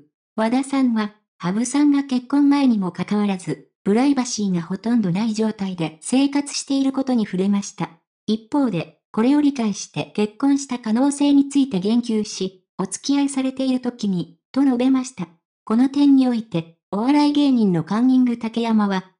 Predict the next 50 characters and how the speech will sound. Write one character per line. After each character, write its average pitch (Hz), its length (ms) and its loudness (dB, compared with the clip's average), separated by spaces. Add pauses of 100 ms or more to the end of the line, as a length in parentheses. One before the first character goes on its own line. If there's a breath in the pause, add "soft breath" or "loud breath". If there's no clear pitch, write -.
(120)
「思 226 200 2
っ 277 80 -4
た 226 140 -8
以 196 80 -4
上 269 200 4
の 233 120 2
こ 214 140 -6
と 202 100 -4
が 175 260 -2
色 226 200 2
々 285 260 2
起 285 80 -10
き - 40 -18
た 233 120 -4
ん 208 100 0
じ 180 80 -6
ゃ 175 60 -2
な 202 120 -2
い 226 80 -2
で 202 100 -2
す - 140 -10
か。 151 280 -10 (300)
ネ 196 100 2
ッ 208 140 -6
ト 294 100 -2
社 294 160 -4
会 269 220 0
だ 220 100 -2
っ 214 100 -4
た 202 120 -6
り 185 80 -4
誹 180 140 -6
謗 247 200 0
中 254 220 -2
傷 180 280 -4
と 160 120 -6
か、 - 200 -12 (380)
思 247 220 2
っ - 20 -4
て 285 180 -4
も 214 140 0
な 226 140 0
い 262 80 0
こ 226 100 -8
と 190 120 -4
が 165 120 -2
い 156 80 0
っ 156 40 -12
ぱ 185 200 -8
い、 165 220 -12